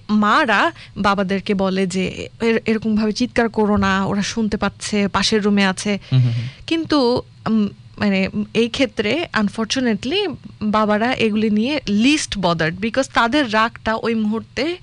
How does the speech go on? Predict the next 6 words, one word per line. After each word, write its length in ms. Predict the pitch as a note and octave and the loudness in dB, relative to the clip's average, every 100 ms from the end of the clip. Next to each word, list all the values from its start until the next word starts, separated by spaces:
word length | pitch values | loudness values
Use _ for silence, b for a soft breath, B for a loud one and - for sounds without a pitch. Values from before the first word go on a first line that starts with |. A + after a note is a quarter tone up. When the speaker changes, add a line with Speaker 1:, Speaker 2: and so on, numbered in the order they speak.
| B B B - - | B B B -6 -2
Speaker 1:
is 180 | B3 | 0
paramount। 680 | - A#3+ G3+ G3+ D#3+ D#3+ E3 - - B B - - - | 0 0 2 2 0 -2 -6 -10 -14 B B -20 -18 -4
মানে 160 | A3+ B3 | -2 0
সবার 380 | - C4+ C#4+ D#4 | 0 2 2 0
উপরে 360 | A#3+ G#3 A#3 B3+ | -2 0 0 0
সেটাই 400 | G#3+ G#3 E3+ | -4 -4 -4